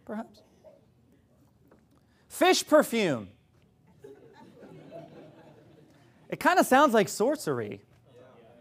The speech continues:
but just ignore that part. I'm reading the Apocrypha.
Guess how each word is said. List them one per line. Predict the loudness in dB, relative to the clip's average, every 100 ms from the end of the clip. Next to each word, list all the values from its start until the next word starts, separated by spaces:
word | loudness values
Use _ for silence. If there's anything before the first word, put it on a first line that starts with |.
| -20 _
but | -12 -10
just | -10 -10
ignore | -4 -2
that | -2 -4 -6
part. | -6 -6 -10 _ _ _
I'm | -12
reading | -8 -6
the | -6
Apocrypha. | -6 -6 -8 -12 -10 -10 -10